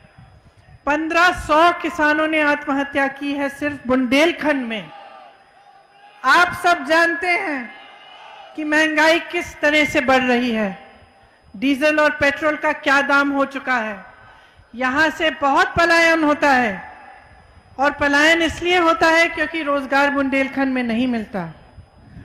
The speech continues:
आपने देखा कोरोना के समय जिनका, जहां, जहां, जहां बड़े-बड़े शहरों में बुंदेलखंड के भाई बहन थे, उनको किस तरह से घर आना पड़ा।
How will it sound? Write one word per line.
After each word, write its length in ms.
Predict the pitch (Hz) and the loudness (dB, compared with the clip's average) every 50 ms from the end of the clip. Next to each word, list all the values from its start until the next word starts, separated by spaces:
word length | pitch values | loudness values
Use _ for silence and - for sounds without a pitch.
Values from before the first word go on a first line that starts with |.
| - - | -8 -2
आपने 360 | 233 233 240 247 277 294 294 269 | 0 0 0 0 -2 -2 -2 0
देखा 360 | 285 285 277 277 277 311 320 | 0 -2 -2 0 0 0 0
कोरोना 480 | 311 320 294 285 285 285 294 302 302 | 0 0 0 0 0 2 2 0 0
के 200 | 294 - 311 285 | 0 0 -2 -2
समय 460 | 269 - 214 - 320 320 294 262 233 - - - - - - - - - - _ _ _ _ _ _ _ _ _ _ _ _ _ _ - - _ _ - _ _ _ _ _ 208 | 0 0 -2 0 2 2 0 0 -4 -8 -14 -20 -20 -20 -20 -20 -20 -20 -20 _ _ _ _ _ _ _ _ _ _ _ _ _ _ -20 -20 _ _ -20 _ _ _ _ _ -20
जिनका, 580 | 175 185 254 277 285 277 - - 311 311 311 | -8 -4 -4 -2 -2 -2 0 2 2 4 2
जहां, 720 | 285 240 220 269 269 269 311 339 330 294 - - - - 196 | 2 0 0 0 0 2 2 2 2 0 -4 -12 -16 -14 -6
जहां, 420 | 262 285 294 294 330 381 403 359 | -2 -2 0 2 4 4 4 4
जहां 300 | 320 330 453 466 339 320 | 2 0 0 2 2 2
बड़े-बड़े 420 | 320 311 311 311 302 311 311 320 302 | 4 4 2 4 2 2 0 0 -2
शहरों 420 | - - 311 285 294 294 311 311 | 0 0 2 2 2 2 0 0
में 200 | 311 311 311 302 | 2 0 0 0
बुंदेलखंड 640 | 294 294 285 277 277 285 302 311 302 - 311 320 311 | 0 -2 -2 0 0 0 0 0 -2 -2 -2 -2 -2
के 500 | - - 320 311 302 285 285 - - - - - - - - - - - | -2 -2 0 2 2 0 -2 -6 -18 -20 -20 -20 -20 -20 -20 -20 -20 -8
भाई 280 | 190 214 247 277 294 302 | -4 0 2 2 2 2
बहन 380 | 254 285 277 294 311 311 311 277 | 0 0 0 0 0 0 -2 -2
थे, 260 | - 269 247 220 202 - - - - _ - | -4 -6 -6 -6 -8 -12 -18 -20 -20 _ -10
उनको 300 | 285 294 294 - 330 320 | -8 -8 -6 -2 -4 -4
किस 400 | 320 - - 320 359 - - - | -4 -4 -6 -6 -6 -6 -8 -6
तरह 220 | - 277 277 294 277 | -6 -4 -4 -4 -6
से 140 | 277 294 | -6 -10
घर 240 | 254 214 202 233 240 | -12 -8 -6 -4 -4
आना 240 | 240 226 220 226 220 | -4 -4 -4 -6 -8
पड़ा। 300 | 214 - 208 185 180 170 | -6 -6 -8 -8 -8 -12